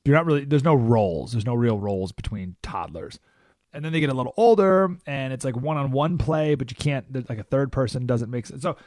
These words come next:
there's different developmental stages of how kids form friends. When they get into middle school, this is when kids start to form their own personal identity. But because that's hard,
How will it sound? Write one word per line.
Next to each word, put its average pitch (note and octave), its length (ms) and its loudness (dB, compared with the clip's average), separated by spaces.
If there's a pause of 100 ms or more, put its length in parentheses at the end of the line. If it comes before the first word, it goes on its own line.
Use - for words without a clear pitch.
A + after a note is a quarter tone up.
(100)
there's F3+ 100 -2
different A3+ 220 2
developmental C3+ 560 2
stages G2 400 -6
of F2+ 280 -12
how B2+ 240 -4
kids G#2+ 320 -10
form G2 260 -10
friends. - 320 -14 (560)
When D#3 220 -4
they F3 80 0
get G#3+ 140 0
into F#3 380 0
middle E3 200 0
school, D4 300 -12 (680)
this D#3 240 0
is F#3 80 -4
when F#3 180 -2
kids F3 240 -2
start D3 200 2
to C3+ 60 0
form C#3 260 0
their B2 120 -2
own B2+ 140 -2
personal B2+ 480 -6
identity. G#2 460 -8 (1800)
But D3 140 -4
because E3 260 0
that's C#3+ 180 -4
hard, A2 420 -6